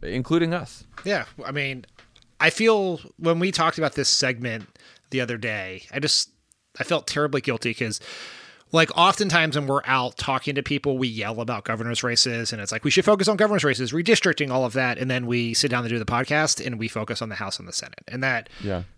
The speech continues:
Speaker 2: that is a dereliction of duty on our part, 'cause we're supposed to be, uh, s-, quasi smarter than that. But it's, it's really, it's two things, I think. One, just, and I say this as someone who was actually worked for the Democratic Governors Association a hundred years ago,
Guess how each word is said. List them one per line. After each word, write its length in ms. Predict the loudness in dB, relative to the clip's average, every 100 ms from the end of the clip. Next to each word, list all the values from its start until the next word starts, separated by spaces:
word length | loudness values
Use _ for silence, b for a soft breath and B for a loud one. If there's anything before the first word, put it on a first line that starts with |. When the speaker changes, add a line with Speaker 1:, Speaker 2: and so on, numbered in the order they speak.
| 4
Speaker 2:
that 160 | 6
is 120 | 6 4
a 60 |
dereliction 560 | 4 4 4 2 -2 -4
of 100 | -4
duty 400 | -4 -6 -8 -10 -18 -10
on 120 | -6
our 160 | 2 2
part, 260 | 2 -4 -6
'cause 140 | -6
we're 60 | -4
supposed 200 | -6 -6
to 60 |
be, 60 | -8 -10 _ _ -20 _ -10
uh, 380 | -8 -8 -8 -12 _ -6
s-, 120 | -6
quasi 380 | 0 0 0 0
smarter 320 | -2 -2 -6
than 120 | -10 -12
that. 200 | -12 -12 B B B B
But 120 | 8
it's, 240 | 8 6 8
it's 220 | 6 6
really, 560 | 6 8 8 6 4 2
it's 280 | 0 0 2
two 240 | 4 4
things, 360 | 6 4 4 -2
I 80 |
think. 220 | -2 -4 0
One, 540 | 4 6 4 2 -4 -10 B B B B B _ -6
just, 400 | 4 4 4 -4 -8 2
and 140 | 6
I 40 | 8
say 160 | 8
this 160 | 8 8
as 80 | 6
someone 220 | 4 4
who 80 | 2
was 120 | 0
actually 800 | 2 2 2 2 2 0 0 -4 -2
worked 180 | -2 0
for 60 |
the 60 | -4
Democratic 340 | -2 -2 -4
Governors 280 | -2 -2 -2
Association 560 | 0 0 2 2 0 -2
a 40 |
hundred 260 | -4 -2 0
years 200 | 0 0
ago, 300 | 0 0